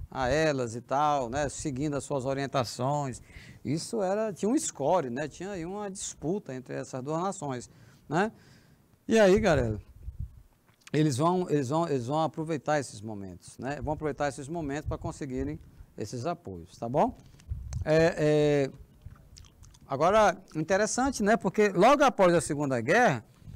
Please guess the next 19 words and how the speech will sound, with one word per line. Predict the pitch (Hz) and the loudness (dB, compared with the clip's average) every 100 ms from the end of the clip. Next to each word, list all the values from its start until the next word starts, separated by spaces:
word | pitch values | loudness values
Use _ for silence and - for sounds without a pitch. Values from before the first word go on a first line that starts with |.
| - - - | -14 -14 -2
houve | 170 190 185 | 2 4 2
um | 226 | -2
favorecimento | 190 202 208 208 - 180 180 208 196 | 0 0 2 -2 -2 -2 -2 -4 -8
pró-independência, | - 185 196 202 214 226 165 107 - - - - - - - - - | -2 -2 0 -4 -6 -6 -6 -8 -12 -20 -18 -16 -16 -18 -20 -20 -14
porque | 120 156 | -8 -2
as | 151 | 0
nações | 160 - 139 131 107 - | 0 -2 -4 -6 -8 -10
metrópoles | 123 117 143 196 190 123 104 | -8 -6 -2 -2 -2 -8 -10
estão | 123 - 147 170 180 | -10 -6 -4 -6 -8
fragilizadas. | - 165 156 196 165 135 104 - - - - - - | -6 -4 -4 -6 -4 -2 -4 -8 -20 -20 -20 -20 -2
Durante | 214 269 247 | 2 2 2
a | 196 | 2
Guerra | 175 139 | 2 0
Fria, | 117 175 240 185 | -2 -2 0 0
vamos | 147 175 | 0 -4
ter | 196 | -2
um | 196 180 | -2 -2
outro | 208 - | -2 -4
contexto | 277 - 175 170 - | -8 -2 -2 -2 -4